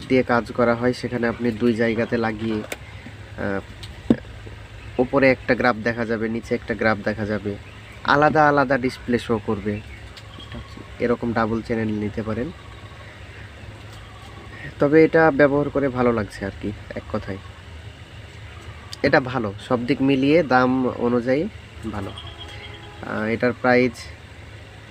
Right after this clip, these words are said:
তো বললামই, বারো হাজার। আর এটা আমি এনেছি AliExpress থেকে অন্য একটা মাধ্যমে। আহ, সরাসরি ফোন থেকে যদি, আহ, নিয়ে আসি, তাহলে একটা সমস্যা হয় কি, আহ, অনেক সময়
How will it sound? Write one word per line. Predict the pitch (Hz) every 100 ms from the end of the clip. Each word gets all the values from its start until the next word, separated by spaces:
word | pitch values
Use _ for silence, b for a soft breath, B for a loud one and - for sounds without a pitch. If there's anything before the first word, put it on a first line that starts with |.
| - - - - -
তো | 123
বললামই, | 113 127 123 123 156 - - 110
বারো | 113 117
হাজার। | 117 117 151 - - - -
আর | 107
এটা | 113 127
আমি | 123 131 131
এনেছি | 127 - 135 131 131
AliExpress | 120 123 123 120 - 135 127 -
থেকে | 139 165
অন্য | 135 127
একটা | 123 -
মাধ্যমে। | 120 113 101 117 127
আহ, | 185 - - - - - - - - - - 110 110
সরাসরি | - 135 143 156 156
ফোন | - 143 143
থেকে | 147 135 151
যদি, | 139 135 143
আহ, | - - - - - - - - - - - - - - - - 131
নিয়ে | 131 147
আসি, | 139 117 151 180
তাহলে | 135 135 131
একটা | 123 127
সমস্যা | 127 123 120 127
হয় | 120 113
কি, | 156
আহ, | 127 - - - - - - - - - - - - - - - -
অনেক | - 117 123 -
সময় | 135 135 135 135